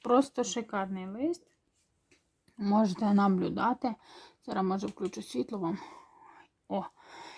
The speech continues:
їм буде краще видно. Дивіться, який він просто, просто шикарний. А, якщо ви бачите по листі, ось по жилочках, він є трішки такий, а, нестандартний, так як зелений дракон.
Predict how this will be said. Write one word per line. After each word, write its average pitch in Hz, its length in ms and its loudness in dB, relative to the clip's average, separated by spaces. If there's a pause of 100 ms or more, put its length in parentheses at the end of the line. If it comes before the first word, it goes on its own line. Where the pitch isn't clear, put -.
(180)
їм 240 120 -6
буде 226 140 0
краще 202 460 0
видно. - 380 -4
Дивіться, 220 380 -2
який 226 220 -6
він 220 200 0 (680)
просто, 262 480 -2
просто - 440 -4
шикарний. 240 840 -4 (800)
А, 254 420 6 (280)
якщо 269 320 2
ви 277 100 8
бачите 269 440 6
по - 180 -4
листі, 269 520 8
ось 240 380 8 (360)
по 247 200 -6
жилочках, 233 800 -4 (600)
він 262 160 10
є 254 100 8
трішки 254 420 -2
такий, 233 540 -4
а, 233 380 0
нестандартний, 220 1600 4
так 214 280 0
як 202 160 -2
зелений 220 480 0
дракон. - 440 -2